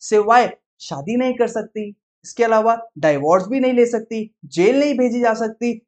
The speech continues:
शपथ नहीं ले सकती और किसी लर्नेड प्रोफेशन को प्रैक्टिस नहीं कर सकती। ये पॉइंट्स आप आर्टिफिशियल लीगल पर्सन वाले कॉन्सेप्ट में समझोगे। देखो तो कंपनी क्या है? लॉ की नजरों में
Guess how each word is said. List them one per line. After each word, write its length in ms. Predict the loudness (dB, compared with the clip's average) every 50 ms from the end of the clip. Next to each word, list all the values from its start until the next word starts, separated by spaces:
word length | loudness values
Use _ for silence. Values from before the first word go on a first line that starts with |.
| _ _
शपथ 600 | -10 -2 -2 -2 -2 -2 -2 _ 2 2 2 0 -10
नहीं 240 | -10 -6 -4 -2 0
ले 120 | 0 -2 -2
सकती 440 | -2 -6 -8 -6 -10 -10 -10 -10 _ _ _
और 100 | -6 -6
किसी 300 | -2 -4 -4 -2 0 0
लर्नेड 600 | 0 2 2 4 4 4 4 4 2 2 2 2
प्रोफेशन 460 | 0 0 2 2 -2 0 0 -4 -2
को 140 | 0 0 0 0 -2 -10 _ _ _
प्रैक्टिस 460 | -4 -4 -4 -4 -4 -4 -4 -2 -2
नहीं 140 | -2 -2 0
कर 120 | -2 -4
सकती। 460 | -2 -4 -8 -8 _ -12 -12 -12 _ _ -2
ये 180 | 2 6 6 6
पॉइंट्स 360 | 6 4 0 2 2 2 2
आप 140 | 0 0 2 0
आर्टिफिशियल 680 | 0 0 0 -2 -4 -4 -4 -4 -6 -2 2 2 2
लीगल 260 | 2 2 0 2 0 0
पर्सन 380 | 2 -2 -4 -2 -2 -4 -2
वाले 220 | 0 0 0 0 0
कॉन्सेप्ट 420 | -2 -2 -2 -2 -4 -4 -6 -4 _ 0
में 180 | 0 0 0 -6 _ _
समझोगे। 800 | -8 -6 -6 -4 -4 -6 -4 -4 -2 0 2 4 4 4 2 0 -8 -18 _ _ _ _
देखो 380 | 2 4 6 6 4 4 -2 -4
तो 80 | -4 -2
कंपनी 460 | 0 2 0 0 0 0 2 2 2
क्या 180 | 4 4 6 6
है? 200 | 6 4 2 4
लॉ 220 | 4 6 6 6
की 160 | 4 2 0
नजरों 360 | 0 0 0 2 4 4 4 4
में 200 | 4 0 -2